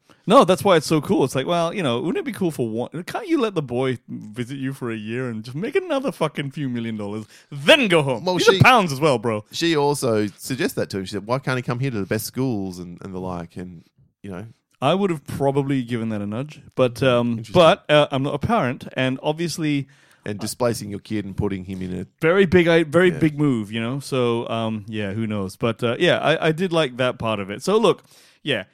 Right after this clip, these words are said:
Speaker 1: maybe this is the least good of the three seasons.
Speaker 2: For sure.
Speaker 1: But let's say, um, congratulations for keeping it at three seasons, Bill Lawrence.
Speaker 2: Yes, and co.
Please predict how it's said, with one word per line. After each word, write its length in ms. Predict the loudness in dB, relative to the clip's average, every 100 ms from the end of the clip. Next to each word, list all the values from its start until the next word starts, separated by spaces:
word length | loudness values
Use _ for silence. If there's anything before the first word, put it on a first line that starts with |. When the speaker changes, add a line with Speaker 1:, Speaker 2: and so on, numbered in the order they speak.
| _ -2
Speaker 1:
maybe 240 | 0 2
this 180 | 0 0
is 100 | -2
the 120 | 0 0
least 340 | 2 0 -4 _ -6
good 260 | 2 4 2
of 200 | -2 -2
the 100 | -4
three 220 | -4 -6
seasons. 460 | -4 -6 -4 -2 -2
Speaker 2:
For 60 |
sure. 260 | 0 0 -2 -8 _ _ 2
Speaker 1:
But 220 | 2 2
let's 180 | -2 -4
say, 380 | -4 -2 -2 -2
um, 360 | -2 0 -2 -4 -6 -2 -2
congratulations 580 | -2 -2 -2 -4 -6
for 340 | -6 -2 -2 -2 _ _
keeping 300 | -8 -6 -4
it 80 | -4
at 120 | -4
three 200 | -6 -8
seasons, 540 | -6 -6 -4 -6 -6 -4
Bill 220 | -4 -2
Lawrence. 360 | -2 -2 -4 -2
Speaker 2:
Yes, 340 | 0 0 -2 -4
and 180 | -4 -2
co. 300 | -6 -6